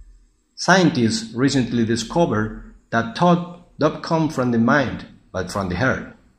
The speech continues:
That's why the Bible says, "Christ may dwell in your heart by faith." Ephesians chapter three, verse seventeen.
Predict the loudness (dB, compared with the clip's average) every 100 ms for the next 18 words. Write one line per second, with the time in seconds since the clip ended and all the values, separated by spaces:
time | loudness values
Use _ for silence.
0 | _ _ _ _ _ -8 -6 -2 0 0
1 | 0 2 0 0 0 0 -2 -8 -12 _
2 | _ _ _ _ -2 0 2 0 -2 -2
3 | 0 2 2 2 2 2 2 2 4 4
4 | 4 -2 -2 0 0 0 -8 -18 -20 _
5 | _ _ _ -10 -6 -2 0 0 0 -2
6 | -6 -4 -6 -2 0 0 -2 -12 -20 _
7 | _ _ -2 0 -2 -6 -6 -6 -6 -8